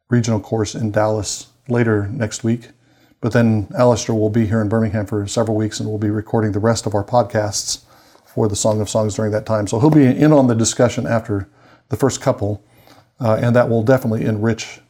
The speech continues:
uh, the, the discussion as he brings in his, uh, work on the theology of the sexes and his, um, as, uh, as you've come to expect, his, uh, deep understanding of the scriptures.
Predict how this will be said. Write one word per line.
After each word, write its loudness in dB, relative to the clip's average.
uh, -10
the, -8
the 0
discussion -2
as -6
he 0
brings -2
in -2
his, -4
uh, -8
work -2
on -4
the -2
theology 4
of 0
the -2
sexes -2
and -4
his, -4
um, -6
as, -6
uh, -10
as -4
you've -4
come -2
to -6
expect, -4
his, -4
uh, -4
deep 0
understanding -4
of -8
the -10
scriptures. -10